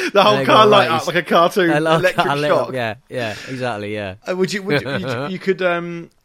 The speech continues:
Speaker 1: have they not got some kind of dog they could use as a guard dog to chase people off, or?
Speaker 2: Oh, I don't know. I don't know. I, di-, I didn't. I didn't. I didn't get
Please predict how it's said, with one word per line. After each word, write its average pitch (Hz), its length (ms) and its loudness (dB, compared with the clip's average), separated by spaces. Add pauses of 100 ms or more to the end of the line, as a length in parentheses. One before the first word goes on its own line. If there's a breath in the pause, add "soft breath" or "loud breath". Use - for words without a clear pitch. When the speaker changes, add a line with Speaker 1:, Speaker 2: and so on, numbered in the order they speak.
Speaker 1:
have 170 80 -10
they 185 100 -2
not 185 140 -6
got 156 140 -10
some 185 140 -8
kind 160 160 -6
of 147 100 -6
dog 202 220 -8
they 139 120 -6
could 117 160 -14
use 113 200 -10
as 113 60 -14
a 120 80 -10
guard 151 300 -6
dog 104 180 -10
to 104 120 -20
chase 101 280 -12
people 107 320 -14
off, 98 180 -20
or? - 180 -20 (520)
Speaker 2:
Oh, 139 100 -8
I 107 80 -6
don't 95 140 -12
know. 127 160 -8
I 110 60 -10
don't 107 120 -10
know. 113 100 -8
I, 101 120 -8
di-, 107 140 -12
I 92 80 -12
didn't. 101 240 -16
I 98 60 -16
didn't. 98 220 -16
I - 20 -14
didn't 98 160 -12
get 95 60 -10